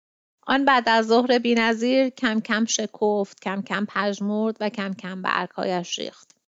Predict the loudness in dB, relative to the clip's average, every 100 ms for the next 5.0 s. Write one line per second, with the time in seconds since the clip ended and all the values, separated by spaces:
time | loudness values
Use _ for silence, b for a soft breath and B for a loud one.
0 | _ _ _ _ _ _ _ _ 4 6
1 | 6 2 0 0 4 4 4 2 4 4
2 | 6 6 6 6 6 4 0 2 2 2
3 | 0 0 0 2 2 2 0 -2 0 2
4 | 2 2 0 2 0 -2 -4 -4 -6